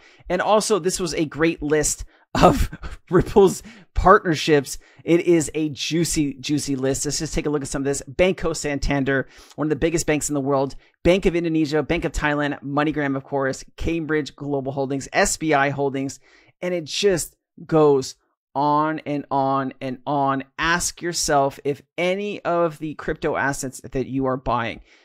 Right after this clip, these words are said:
do they even come close to the amount of partnerships that Ripple has access to? You're talking about access to billions and billions and billions of bank accounts and e-money wallets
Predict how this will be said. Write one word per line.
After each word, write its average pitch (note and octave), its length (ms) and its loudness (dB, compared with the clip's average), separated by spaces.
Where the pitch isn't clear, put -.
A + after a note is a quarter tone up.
do F#3 200 -2
they F#3+ 140 2
even F3 440 -4
come D#3 320 -2
close C#3 540 2
to - 120 -14
the C3+ 160 -2
amount C3+ 420 -2
of C#3 160 -10
partnerships - 880 -2
that C3 180 -2
Ripple C#3+ 360 -2
has C#3 340 -2
access C3 420 -4
to? - 140 -10
You're C3 120 -4
talking D#3 540 0
about C#3 560 2
access C#3+ 560 0
to C#3+ 300 -4
billions D3+ 540 6
and C#3 340 -4
billions C3 520 0
and C3 260 -8
billions B2+ 460 -2
of B2+ 160 -8
bank C#3+ 240 -2
accounts C#3+ 420 -2
and B2+ 180 -10
e-money F3 440 0
wallets C#3 420 2